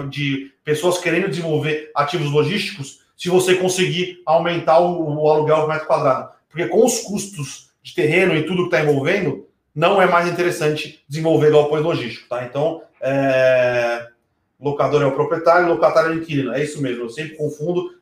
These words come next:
E olha que eu escrevi, eu já ajudei a construir, ah, alguns fundos imobiliários com contratos de B T S e ainda assim eu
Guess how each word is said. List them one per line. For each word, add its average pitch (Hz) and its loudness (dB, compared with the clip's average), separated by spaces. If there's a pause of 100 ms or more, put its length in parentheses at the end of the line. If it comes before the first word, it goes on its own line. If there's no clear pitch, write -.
E 135 -2
olha 160 6
que 160 -4
eu 156 -2
escrevi, 147 -2
eu 143 0
já 147 4
ajudei 151 0 (160)
a 139 -2
construir, 151 -2
ah, 127 4
alguns 135 2
fundos 156 -8
imobiliários 147 0
com 180 2
contratos 165 2
de 143 -4
B 160 -4
T - -2
S - 0 (240)
e 139 -2
ainda 139 2
assim 165 -4 (640)
eu 143 -4